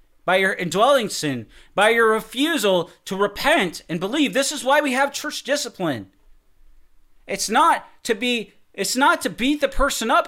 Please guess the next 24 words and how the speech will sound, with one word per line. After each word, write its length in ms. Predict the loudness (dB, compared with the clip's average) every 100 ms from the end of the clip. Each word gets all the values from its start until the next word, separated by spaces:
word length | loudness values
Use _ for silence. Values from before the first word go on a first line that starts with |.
| -2
It's 180 | -6 -6
to 100 | -4
say, 320 | 2 4 2 -8 _ _ _ 0
"No, 220 | 4 6
we 120 | 4
take 300 | 0 0 2
our 140 | 0 0
sin 680 | -2 0 2 2 2 -6 _ _ _
so 240 | -6 0 0
seriously 640 | 0 0 2 2 0 -2
because 280 | 0 0 0
we 80 | 0
take 240 | 0 2
our 140 | 2
Savior 640 | 0 0 0 0 0 0 0
so 280 | 0 -2 -2
seriously. 560 | -2 0 0 0 -4
We 120 | -6
take 180 | -2 2
our 160 | 2 2
King 460 | 0 -2 0 -2
so 200 | 0 0
seriously." 840 | -2 0 0 0 -2 -6 -6 -6 -8 -16 -20 -20 -20 _ _ _ -20 _
Because, 340 | -6 0 0